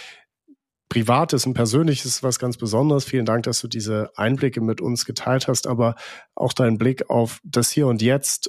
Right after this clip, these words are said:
und, ähm, dass du mit so viel Attacke und Leidenschaft vorangehst. Und irgendwie eine letzte Sache, die muss ich hier verraten, denn die Abkürzung deines Namens ist T N T.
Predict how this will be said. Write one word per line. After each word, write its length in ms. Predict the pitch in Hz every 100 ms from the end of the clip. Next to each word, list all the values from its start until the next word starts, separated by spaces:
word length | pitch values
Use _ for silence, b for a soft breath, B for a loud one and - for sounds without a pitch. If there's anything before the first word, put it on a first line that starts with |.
| -
und, 640 | 135 123 120 117 117 -
ähm, 280 | 127 117 117
dass 200 | 117 131
du 80 | 139
mit 120 | 127
so 140 | 123 143
viel 340 | - 139 139 B B B B _
Attacke 540 | - 139 - 180 175 143
und 200 | - 123
Leidenschaft 680 | 120 160 147 - 135 - -
vorangehst. 580 | 120 143 151 139 123
Und 260 | - 120 - -
irgendwie 320 | - 156 139 - - _ -
eine 200 | 139 139
letzte 280 | 143 147 131
Sache, 180 | 147
die 80 | 139
muss 240 | 120 143 139
ich 140 | 127
hier 200 | - 139
verraten, 460 | - 120 120 135 123
denn 160 | 113
die 140 | 113 -
Abkürzung 440 | 147 - 139 131
deines 340 | 117 113 113
Namens 380 | 117 117 127 120
ist 320 | - 117 -
T 220 | - 156 143
N 240 | 110 113
T. 400 | - 160 160 208